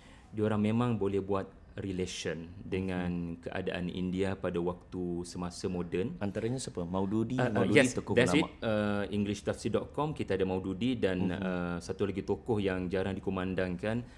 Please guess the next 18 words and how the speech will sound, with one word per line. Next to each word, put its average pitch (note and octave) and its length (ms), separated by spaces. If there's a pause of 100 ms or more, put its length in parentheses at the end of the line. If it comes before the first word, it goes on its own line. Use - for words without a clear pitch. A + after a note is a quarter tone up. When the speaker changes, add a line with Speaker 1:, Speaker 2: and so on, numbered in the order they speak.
(140)
Speaker 1:
Amin G2 260
Ahsan - 280
Islahi. F#2 560
Speaker 2:
Masya G#2+ 400
Allah. D#2 120
Speaker 1:
Uh, F#2 80
murid G#2 300
kepada G2+ 340
Abdul F#2 200
Hamid G2+ 260
Al-Farahi. F2+ 640
Anak, A#2 280
nombor A#2 180
tiga B2 200
saya C3 140
nama A#2+ 160
Farahi, A#2+ 340
bang. A#2 160